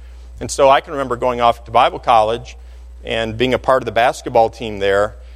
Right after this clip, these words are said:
and, uh, that was the way, that was the way we all operated. Well, so the, for the first,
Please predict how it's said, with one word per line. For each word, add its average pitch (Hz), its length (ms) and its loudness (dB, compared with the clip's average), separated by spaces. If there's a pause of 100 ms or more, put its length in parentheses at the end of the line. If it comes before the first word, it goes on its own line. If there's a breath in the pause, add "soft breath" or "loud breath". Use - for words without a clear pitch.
(260 soft breath)
and, 110 360 -2
uh, 113 140 6
that 131 300 0
was 135 280 -4
the 147 120 -8
way, 117 560 0 (160)
that 110 220 0
was 131 180 -10
the 123 120 -8
way 98 220 -2
we 110 160 -6
all 101 200 2
operated. 139 720 -2 (460)
Well, 120 220 4
so 127 200 -4
the, 110 80 -6
for 135 160 -2
the 120 80 0
first, 151 360 -2